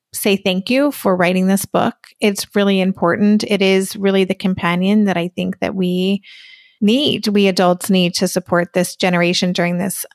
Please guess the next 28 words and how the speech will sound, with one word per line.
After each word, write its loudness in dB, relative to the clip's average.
unusual, 2
challenging -2
time. 0
Before 2
we 2
say 0
goodbye, 0
is 0
there 0
anything 2
that 2
we 2
didn't 0
touch -4
upon 0
that 0
you 2
would 2
wanna 2
make -2
sure 0
my 2
listeners -2
take -2
away 2
from -6
this -2
conversation? -2